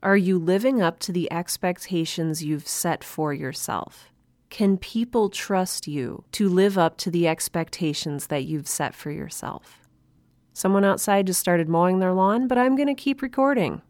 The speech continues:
so ignore the lawnmower <laughs> sound. Your mission statement, as I was saying, can help you build integrity and live the life that you want because it projects the person that you want to be and helps guide you toward it. Finally, a mission statement sums up what you are all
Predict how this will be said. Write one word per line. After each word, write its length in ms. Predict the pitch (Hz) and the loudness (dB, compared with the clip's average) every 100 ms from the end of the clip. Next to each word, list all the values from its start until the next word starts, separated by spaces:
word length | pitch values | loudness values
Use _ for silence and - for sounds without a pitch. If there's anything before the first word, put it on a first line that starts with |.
| _ _ _ - | _ _ _ -10
so 180 | - | -2
ignore 320 | 196 190 190 185 | -2 2 2 2
the 100 | 180 | 2
lawnmower 560 | 170 170 185 160 151 | 2 2 2 0 -2
<laughs> 20 | |
sound. 500 | - - 151 160 - - _ _ - - - _ _ _ _ | -6 -4 -2 -4 -10 -20 _ _ -20 -20 -20 _ _ _ _
Your 180 | 202 196 | 4 6
mission 340 | 196 233 185 | 6 2 0
statement, 500 | - 151 131 170 185 | 0 2 2 2 0
as 200 | 117 151 | 0 -2
I 100 | 135 | -2
was 180 | 139 143 | -2 -4
saying, 560 | - 135 131 147 202 - _ - | -2 -2 -2 -2 -4 -8 _ 2
can 200 | 233 208 | 4 4
help 320 | 196 196 185 | 2 0 0
you 120 | 175 | -2
build 280 | 170 180 202 | 2 2 4
integrity 640 | 220 - 170 147 151 147 | 0 0 -4 -4 -4 -4
and 180 | - 160 | -4 -2
live 240 | 156 156 180 | -2 -2 -2
the 100 | 156 | -2
life 340 | 147 147 - | -2 -4 -6
that 100 | - | -6
you 180 | 151 143 | -4 -4
want 380 | 135 - - - | -6 -8 -8 -8
because 280 | 196 202 | -4 -2
it 140 | 185 - | -2 -2
projects 600 | - 180 214 240 220 - | -6 -2 2 2 0 -6
the 100 | 180 | -6
person 460 | - 170 - 165 | -2 -2 -2 -4
that 100 | 156 | -4
you 300 | 160 170 180 | -2 0 0
want 360 | 170 151 151 - | 2 0 0 -2
to 160 | - 165 | -8 -6
be 360 | 160 147 147 | -4 -4 -6
and 200 | - 170 | -4 -4
helps 320 | 170 208 214 | -2 -4 -4
guide 280 | - 170 160 | -4 -2 -2
you 120 | 151 | -4
toward 340 | 151 - 147 147 | -6 -6 -8 -8
it. 240 | - - _ _ _ _ _ _ | -12 -16 _ _ _ _ _ _
Finally, 540 | - - 214 214 202 202 | -6 2 4 6 6 4
a 100 | 196 | 4
mission 460 | 202 262 - 330 | 2 2 0 -2
statement 580 | 311 - 151 147 151 - | -2 -4 -4 -2 -4 -4
sums 460 | - - 190 202 180 | -4 0 2 4 4
up 200 | 156 - | 0 0
what 300 | 151 175 - | 0 0 0
you 200 | 190 175 | -2 0
are 180 | 165 - | 0 0
all 320 | 147 135 | 0 0